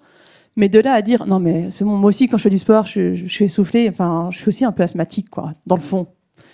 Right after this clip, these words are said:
Et, et c'est vraiment cette, euh, cette, euh, frontière à trouver entre, on est tous et toutes un peu concernés, on va pouvoir reboucler dessus plus tard,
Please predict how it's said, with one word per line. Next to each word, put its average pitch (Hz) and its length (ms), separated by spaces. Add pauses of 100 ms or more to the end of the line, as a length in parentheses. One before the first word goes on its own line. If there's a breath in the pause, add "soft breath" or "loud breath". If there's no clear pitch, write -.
(640 soft breath)
Et, 226 280
et 240 40
c'est 247 160
vraiment 269 320
cette, 247 320
euh, 202 460
cette, 214 300
euh, 180 520
frontière 262 540
à 220 60
trouver 233 440 (140)
entre, 233 480 (840)
on 208 160
est - 220 (420)
tous 294 240
et 254 80
toutes 262 380
un 202 100
peu 277 160
concernés, 277 380
on 226 60
va 190 100
pouvoir 202 240
reboucler 226 340
dessus 220 300
plus 190 180
tard, 285 320